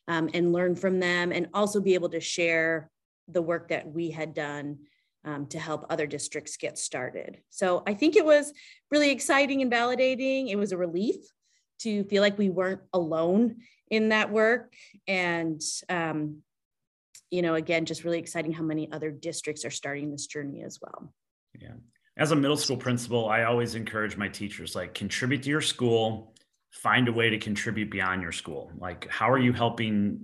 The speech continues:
Speaker 2: the twenty-five kids somewhere else? And I think that being a part of some of these cohorts sometimes gives you that, like,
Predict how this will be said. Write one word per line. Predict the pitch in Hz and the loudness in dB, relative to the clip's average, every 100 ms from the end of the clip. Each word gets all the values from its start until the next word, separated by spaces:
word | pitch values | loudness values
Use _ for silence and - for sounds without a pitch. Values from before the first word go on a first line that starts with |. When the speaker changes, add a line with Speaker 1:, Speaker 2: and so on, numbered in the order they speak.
| 95 | -8
Speaker 2:
the | 101 | -10
twenty-five | 82 - 110 104 104 92 95 | -8 -6 -4 -2 -2 -2 -2
kids | 107 95 - | -4 -2 -4
somewhere | 95 92 87 | -4 -4 -4
else? | 82 73 - - | -4 -6 -8 -8
And | 82 | -6
I | 87 | -6
think | 92 120 117 | 0 0 2
that | 107 95 - - - - _ | 0 -2 -4 -18 -20 -20 _
being | 135 131 | 4 4
a | |
part | 131 127 | 6 6
of | 120 | 6
some | - 123 | 6 4
of | |
these | 117 113 | 4 2
cohorts | - 120 120 120 104 | 2 2 4 2 -2
sometimes | - 107 101 107 104 | -4 -4 -2 0 0
gives | 87 147 123 | 2 4 4
you | 143 | 4
that, | 120 104 107 | 6 4 2
like, | 104 98 - | 2 2 -2